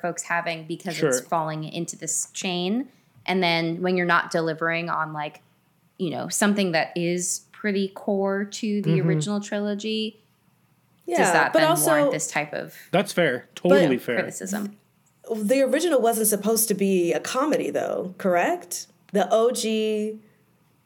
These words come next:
Speaker 3: um, first Evil Dead was not, like, it went into an absurd, like, the second and third one, but the original intent wasn't for it to be, like, a comedy horror,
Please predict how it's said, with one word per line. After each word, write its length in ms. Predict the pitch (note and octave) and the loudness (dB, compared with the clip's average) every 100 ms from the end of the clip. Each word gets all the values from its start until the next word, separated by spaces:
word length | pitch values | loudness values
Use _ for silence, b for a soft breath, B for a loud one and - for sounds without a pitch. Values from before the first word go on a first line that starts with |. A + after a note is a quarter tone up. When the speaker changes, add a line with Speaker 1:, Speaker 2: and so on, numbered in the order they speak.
| _ _ - | _ _ 0
Speaker 3:
um, 720 | F#3 F#3 F3+ F3+ F3 E3+ E3 | 2 4 4 2 0 -2 -4
first 500 | - G#3+ G#3+ G3 - | 0 2 2 2 0
Evil 240 | G3 F#3+ F#3 | 0 2 2
Dead 520 | F#3 F#3 F3+ F3 F3 | 4 4 4 2 0
was 260 | E3 E3+ E3+ | 0 0 2
not, 540 | F3+ F#3 G#3+ - - - b b b b b b | 2 4 4 0 -8 -20 b b b b b b
like, 300 | G#3 G3+ G3+ | 2 2 2
it 180 | A3 G#3+ | 2 2
went 240 | F#3+ A#3+ A#3 G#3 | 4 2 2 0
into 420 | G3+ G3+ C4 C4+ | 2 2 2 4
an 160 | G#3 G3 | 4 2
absurd, 720 | F#3+ - F#3+ F3 F3 F3 - | 2 2 4 4 2 0 0
like, 180 | E3+ E3+ | -2 0
the 80 | |
second 320 | F3+ F#3+ F#3 E3+ | 0 2 2 0
and 160 | E3+ | 0
third 260 | G3 A3 G3+ | 0 0 2
one, 180 | G3+ - | 0 2
but 260 | E3+ E3+ | 0 0
the 120 | E3+ F3 | 0 2
original 480 | G3+ G#3 F3+ E3+ | 2 2 4 2
intent 480 | - E3 D#3+ A3 E3+ | 2 -2 0 0 0
wasn't 340 | F3 F3+ D3+ - | 0 0 -2 0
for 140 | F3 | 2
it 120 | E3 | 2
to 80 | - | 0
be, 320 | - F3 F#3+ | -2 0 2
like, 180 | E3+ D3+ | 0 -2
a 60 | D3 | -4
comedy 360 | E3 D#3 C#3+ | -2 -2 -2
horror, 600 | D3+ B3+ C#3+ C#3 E3 F#3 | -2 0 0 0 -2 -4